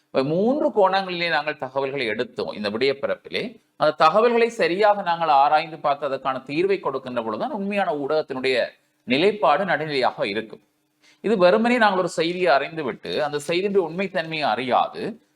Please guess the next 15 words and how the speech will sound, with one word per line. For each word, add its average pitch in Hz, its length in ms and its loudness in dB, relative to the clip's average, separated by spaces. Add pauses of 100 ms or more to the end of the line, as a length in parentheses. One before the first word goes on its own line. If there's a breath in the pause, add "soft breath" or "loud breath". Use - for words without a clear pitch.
நாங்கள் 190 340 6
எங்களுடைய 226 420 4
இஷ்டத்துக்கு 202 400 -4
வந்த 175 200 0
ஒரு 165 80 -2
செய்தியை 170 580 -2
திரிவுபடுத்தி, 160 880 -2
மெருகூட்டி, 156 680 -4
எதுகை 156 300 -2
மோனை 147 260 -4
வைத்து, 139 300 -2
எங்களுக்கு 175 480 -2
ஏற்ற 151 180 -4
விதத்தில் 143 320 -2
எங்களுடைய 175 580 0